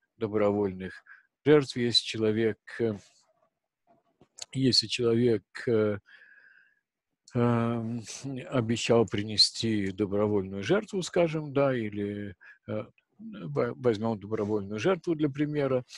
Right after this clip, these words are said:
да, то он должен принести её в течение,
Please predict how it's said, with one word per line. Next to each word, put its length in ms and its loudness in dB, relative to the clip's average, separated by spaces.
да, 280 0
то 240 4
он 300 0
должен 340 0
принести 520 -8
её 440 -2
в 80 -20
течение, 840 -2